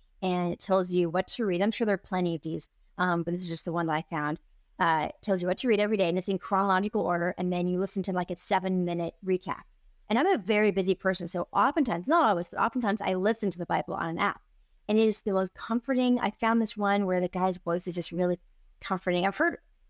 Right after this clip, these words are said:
James Earl Jones has one. I mean, I'm, I'm sure there's a gazillion of them out there, but I just love it so much. It's part of my morning routine, and I,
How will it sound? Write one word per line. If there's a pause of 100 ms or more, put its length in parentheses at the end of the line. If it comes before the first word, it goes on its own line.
James
Earl
Jones
has
one.
I
mean,
I'm, (180)
I'm
sure
there's
a
gazillion
of
them
out
there, (520)
but (200)
I
just
love
it
so
much.
It's
part
of
my
morning
routine, (100)
and
I,